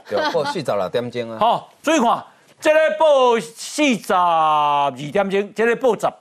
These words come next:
Speaker 2: 八点钟，这个报七点钟，这个报，这个字有点模糊了哈。看起来他报最多四十六小时。
Speaker 1: 四十六就是上限。
Speaker 2: 这个四十，
Speaker 1: 嗯。
Speaker 2: 啊，这个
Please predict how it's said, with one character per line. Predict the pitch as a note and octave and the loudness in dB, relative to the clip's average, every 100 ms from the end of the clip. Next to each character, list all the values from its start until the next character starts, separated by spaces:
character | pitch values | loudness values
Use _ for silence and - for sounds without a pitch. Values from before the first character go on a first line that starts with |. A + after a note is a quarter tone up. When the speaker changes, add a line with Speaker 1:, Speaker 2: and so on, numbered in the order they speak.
| _ - | _ -6
Speaker 2:
八 | - G3+ F3 | -2 -2 0
点 | F3 E3+ | -2 -4
钟， | E3 | -6
这 | F#3 | -4
个 | F#3 | -4
报 | F#3+ | -4
七 | E3 F3 | -4 -2
点 | E3+ D#3+ | -2 -2
钟， | E3 D#3+ - - _ - | -6 -10 -14 -20 _ -6
这 | G#3 | -2
个 | G#3 | -2
报， | G#3 A3+ G3 F3+ E3 - _ _ - | 0 0 2 2 -2 -4 _ _ -6
这 | D#4 | -2
个 | C4 | -2
字 | - B3+ | -2 -2
有 | F#3 | 0
点 | D3 | -2
模 | D3 G#3 | 0 -2
糊 | C#3+ A#2+ | -2 -8
了 | |
哈。 | G#2+ G#2+ _ _ | -10 -12 _ _
看 | - C4+ | -4 -4
起 | D#3+ | -2
来 | D3+ | -2
他 | F3 | -2
报 | F#3+ F3 | 0 -2
最 | E3 D#3 | -2 -4
多 | D3+ - | -6 -6
四 | - | -8
十 | F3+ | -6
六 | D#3+ E3+ | -4 -4
小 | - | -6
时。 | G#2+ B2 | -8 -10
Speaker 1:
四 | |
十 | G#2 | -2
六 | B2 | -2
就 | A2+ A2 | -2 -4
是 | |
上 | - G2+ | -6 -6
限。 | F#2+ A2+ E2 - | -6 -6 -6 -4
Speaker 2:
这 | F#3+ | -4
个 | |
四 | F3+ G#3 | -4 -6
十， | D3+ C3+ - _ - | -4 -4 -6 _ -20
Speaker 1:
嗯。 | - | -8
Speaker 2:
啊， | F#3 | -4
这 | G#3+ | -2
个 | G#3 G3 | 0 -2